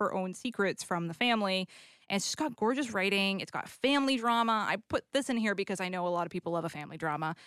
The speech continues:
It's got secrets. It's also kind of a coming of age story. And in the midst of all the grief and drama, it will also make you laugh. Um, 'cause the, don't worry, this book is not too heavy. I think sometimes when a book is really heavy, you're like,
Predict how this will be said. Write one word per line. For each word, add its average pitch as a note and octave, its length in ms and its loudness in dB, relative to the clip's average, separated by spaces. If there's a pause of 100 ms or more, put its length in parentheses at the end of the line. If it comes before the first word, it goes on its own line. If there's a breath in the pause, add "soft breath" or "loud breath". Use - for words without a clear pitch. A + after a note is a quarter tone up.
It's - 80 -20
got - 180 0
secrets. D#4 540 0
It's - 80 -2
also B3 220 4
kind A#3 200 0
of F#3+ 60 -2
a F#3+ 40 -2
coming G3 260 0
of E3+ 80 -4
age A3 220 0
story. A3+ 460 2
And F#3+ 100 -2
in F#3 100 -2
the F3+ 80 0
midst G#3 280 -2
of F4 100 -2
all G#3+ 220 2
the G#3 80 -2
grief F#3 380 -6
and G3 100 -2
drama, E3+ 420 -2
it F#3 40 -2
will F#3+ 180 0
also F3+ 260 2
make A#3 180 0
you G3 80 -2
laugh. D3 580 -2 (380 soft breath)
Um, D#3 360 0
'cause - 260 -8 (260)
the, G#3 100 0 (100)
don't A3 120 2
worry, F3 160 0
this F3+ 120 -2
book A#3+ 160 0
is A#3+ 120 -2
not G#3 240 0
too F3 240 -2
heavy. F3 440 0
I F3 60 0
think F3 240 -4
sometimes E3+ 460 -2
when E3+ 80 -4
a E3+ 40 -4
book F3 180 -2
is D#3 120 -6
really E3 320 -2
heavy, E3+ 240 -2
you're E3 160 -4
like, A2 220 -6